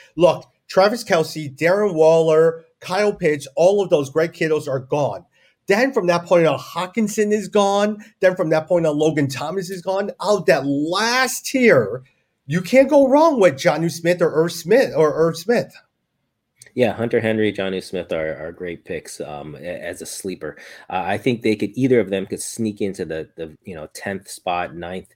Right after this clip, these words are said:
Speaker 2: tight end spot, so you could get them very cheap.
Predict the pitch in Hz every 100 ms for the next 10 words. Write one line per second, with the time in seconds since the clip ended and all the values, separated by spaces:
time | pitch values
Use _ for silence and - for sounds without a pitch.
0 | _ - _ - 92 87 85 85 - 80
1 | 78 - 80 82 85 82 80 78 76 82
2 | 82 78 - 80 -